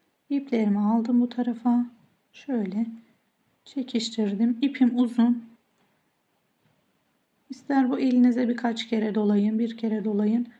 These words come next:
Tekrar kısaltıp uzatmaya gerek yok.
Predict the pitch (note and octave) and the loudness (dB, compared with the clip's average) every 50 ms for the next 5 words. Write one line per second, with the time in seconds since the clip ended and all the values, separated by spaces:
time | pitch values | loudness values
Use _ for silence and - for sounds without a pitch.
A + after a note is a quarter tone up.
0 | _ _ _ _ _ _ _ _ _ _ _ - - C4+ B3 - - A#3+ A#3+ A#3+ | _ _ _ _ _ _ _ _ _ _ _ -10 -8 -8 -8 -4 -2 -2 0 0
1 | A#3+ - - - - _ _ _ _ _ _ _ _ _ _ _ _ _ _ _ | 0 -2 -6 -14 -20 _ _ _ _ _ _ _ _ _ _ _ _ _ _ _
2 | _ _ _ _ - - - - B3+ A#3 A#3 A3+ - - - C#4 A#3+ A3+ B3 A#3+ | _ _ _ _ -20 -20 -8 -4 -2 -2 -2 -4 -6 -10 -10 -8 -4 -2 -2 -2
3 | A#3+ - - A#3+ A#3 A#3 A#3 A#3 B3+ A3+ A3 A3 A3 - - A#3 A#3+ A#3+ A#3+ - | -2 0 2 2 4 4 2 2 2 0 2 0 -2 -4 -4 -4 -4 -4 -4 -8